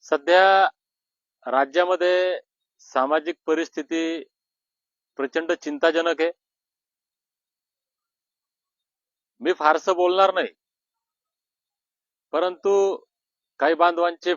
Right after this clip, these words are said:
फोन, काही बांधवांचे मेसेज सातत्याने येतात.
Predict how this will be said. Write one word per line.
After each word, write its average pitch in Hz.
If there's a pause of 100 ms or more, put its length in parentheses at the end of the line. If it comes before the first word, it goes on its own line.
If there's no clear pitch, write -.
फोन, 175 (1120)
काही 156
बांधवांचे 165
मेसेज 156 (1600)
सातत्याने 185
येतात. 190